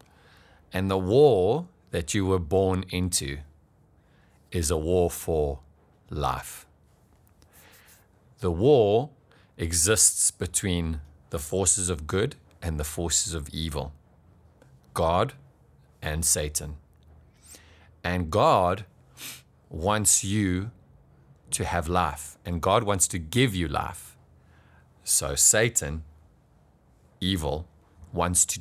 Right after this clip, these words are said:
take your life. Again, I want to remind you that whether, whether you believe in this or people believe in this or not, it's like the law of gravity. Good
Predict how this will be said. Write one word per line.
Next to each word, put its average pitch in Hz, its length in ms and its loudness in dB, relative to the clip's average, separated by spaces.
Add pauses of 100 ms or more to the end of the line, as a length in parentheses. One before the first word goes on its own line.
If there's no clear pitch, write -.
take - 400 -2
your 80 200 0
life. 67 440 -4 (1800)
Again, 127 240 4
I - 20 4
want 113 160 2
to 107 80 2
remind 98 480 2
you 82 280 -4 (500)
that 101 180 0
whether, 113 360 2
whether 110 300 -2
you 107 160 0
believe 92 360 -2
in 98 100 0
this 92 240 0
or 85 140 -4 (260)
people 151 380 0
believe 82 360 -4
in 80 120 -4
this 80 240 -2 (600)
or 170 140 -2
not, 190 420 -2 (960)
it's - 160 0
like 92 180 2
the 98 80 -4
law 92 200 2
of 80 140 -2
gravity. 92 640 -4 (500)
Good 117 320 -2